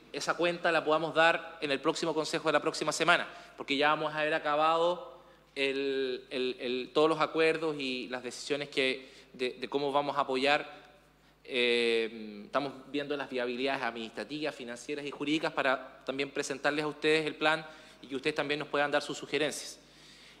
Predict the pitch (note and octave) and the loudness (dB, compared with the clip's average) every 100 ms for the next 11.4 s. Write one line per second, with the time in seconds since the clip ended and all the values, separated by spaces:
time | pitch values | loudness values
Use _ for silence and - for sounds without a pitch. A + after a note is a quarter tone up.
0 | - C3+ C3 B2+ B2 B2 A#2 A#2 A2+ A2+ | 0 6 6 8 6 6 4 0 -4 -6
1 | A2 - D#3 F#3+ G#3 G3 F#3 D#3+ F3 G#3 | -8 -2 2 4 6 4 4 4 4 6
2 | G3+ G3+ G#3 G#3 G3+ G3 G3 G#3 A2+ G2+ | 6 6 4 6 6 6 6 6 4 -4
3 | - - - _ _ _ _ _ C#3+ D#3 | -14 -20 -20 _ _ _ _ _ -2 0
4 | F3+ E3+ D3+ D3 - D#3+ F3 E3 G3 G#3 | 2 4 4 4 2 2 2 2 -2 0
5 | G3 G3 F#3+ F3+ E3+ D#3+ D#3 F3+ F3+ D3 | -2 -4 -4 -4 -2 -2 -2 -2 -2 0
6 | C#3 - C3+ C#3 D#3+ E3 C#3+ D3+ E3 D3+ | -2 -2 -2 2 4 2 0 0 0 0
7 | C#3+ D#3+ D#3+ C#3+ D3 D3 C3+ B2 B2+ E3 | 0 0 0 0 0 -2 -2 -2 0 2
8 | E3 D#3 D#3+ D#3 E3+ D#3+ - - - - | 2 2 2 4 4 2 -8 -18 -20 -8
9 | B2+ D#3 D#3 E3 D#3 D3+ - - - - | 0 2 2 4 4 4 -4 -18 -20 -14
10 | - B2+ B2 B2 A#2+ A#2 A2+ - - A2 | 2 4 6 6 6 4 2 -2 -14 0
11 | D#3 D3+ - - | 2 2 -2 -14